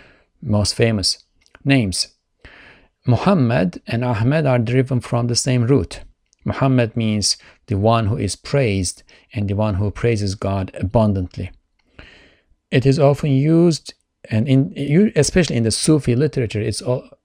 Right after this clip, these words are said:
often used in reference to the Prophet's prophethood and messengership in an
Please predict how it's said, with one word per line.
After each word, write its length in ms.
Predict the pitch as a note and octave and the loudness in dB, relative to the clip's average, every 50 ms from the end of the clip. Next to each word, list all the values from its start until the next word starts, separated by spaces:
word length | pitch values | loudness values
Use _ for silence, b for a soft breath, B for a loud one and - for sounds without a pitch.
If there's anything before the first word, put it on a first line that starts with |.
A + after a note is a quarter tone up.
| _ | _
often 340 | - - C#3 C#3 - C#3 B2 | 0 2 2 2 2 0 -2
used 300 | A2+ A#2 C3 C#3 B2+ C3 | 0 2 2 2 2 0
in 140 | C3+ A#2 A2 | -2 -4 -2
reference 400 | B2 C3 B2 - C3 A#2+ A2 - | 0 0 0 -2 -4 -6 -6 -4
to 100 | - A2+ | -4 -4
the 100 | G#2 G2+ | -4 -4
Prophet's 580 | - - - C3 C3 - - A2+ G2+ - - - b b b b b b b _ - | -4 -2 0 0 0 0 -2 -4 -4 -4 -8 -10 b b b b b b b _ -6
prophethood 600 | - - E3+ D#3+ D3 - D#3 C#3 - C#3 C3+ C3 | 0 2 2 2 2 0 -2 0 2 2 2 2
and 200 | A#2 A2+ A2+ C3 | 2 0 2 2
messengership 800 | F3+ F3 - - G#3 F3+ C3+ A#2 F#2 - - - G#2+ A2 A2 - b b b b b | 2 0 0 -2 -4 -4 -2 -4 -6 -6 -6 -6 -8 -8 -8 -10 b b b b b
in 100 | - B2+ | 0 0
an 100 | C3 - | 0 0